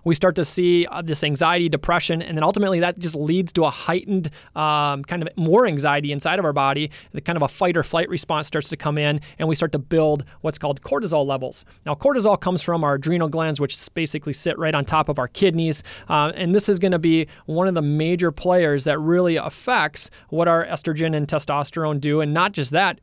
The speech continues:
it also affects our insulin and what insulin is doing in our body. So we have to look at,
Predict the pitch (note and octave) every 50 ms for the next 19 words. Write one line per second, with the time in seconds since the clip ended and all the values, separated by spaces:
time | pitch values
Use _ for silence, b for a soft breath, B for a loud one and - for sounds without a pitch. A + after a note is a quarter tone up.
0 | _ _ F3+ E3+ E3+ E3+ - E3+ D#3+ C#3 - - D#3+ D#3 - - - - _ -
1 | D3 D3 - _ F#3 F3+ F#3+ F#3 - - D3+ C#3+ C#3+ D3 D3 D3 C#3+ D3 - F3
2 | F3 - - D#3+ D#3 D3+ C#3+ C3+ B2+ D3+ D3 D3 C#3+ C#3 C3+ C3+ C#3+ C3 B2+ C#3
3 | - - G3 F#3+ G3+ G#3 A#3 - B3+ A3 F#3 F3+ F#3 F3+ - D#3+